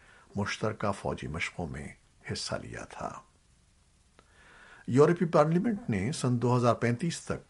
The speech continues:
कार्बन खारिज करने वाली पेट्रोल और डीजल से चलने वाली कारों की फरोख्त पर पाबंदी की हतमी मंजूरी दे दी है।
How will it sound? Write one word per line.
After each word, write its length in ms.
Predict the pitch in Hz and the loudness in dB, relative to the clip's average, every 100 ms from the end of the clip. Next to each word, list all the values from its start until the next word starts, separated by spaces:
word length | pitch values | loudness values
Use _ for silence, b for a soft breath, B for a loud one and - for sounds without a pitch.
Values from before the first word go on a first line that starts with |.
| - | 0
कार्बन 420 | 107 117 147 135 | 0 0 -4 -4
खारिज 440 | - - 101 123 - | -4 -2 -2 -4 -8
करने 260 | - 95 76 | -6 -6 -4
वाली 320 | 73 73 - B B B B | -6 -6 -10 B B B B
पेट्रोल 600 | - 104 - 135 135 156 | -2 -2 -4 -2 -2 0
और 220 | 143 98 85 | 0 0 -2
डीजल 300 | 104 120 131 | -2 0 0
से 160 | - | -2
चलने 280 | 95 101 92 | -4 -4 -4
वाली 240 | 104 82 76 | -4 -4 -4
कारों 280 | - 87 113 | -4 -4 -4
की 140 | 101 - | -6 -10
फरोख्त 360 | - 101 - - | -6 -6 -6 -8
पर 80 | 87 | -6
पाबंदी 420 | 85 85 92 95 113 | -4 -2 -4 -4 -6
की 220 | - 95 - b b b | -6 -10 -10 b b b
हतमी 480 | - 123 - 127 131 | -6 -6 -2 -2 -2
मंजूरी 460 | 98 78 71 76 - | -4 -8 -10 -12 -14
दे 160 | - - | -16 -18
दी 220 | - 64 | -16 -18
है। 160 | - | -16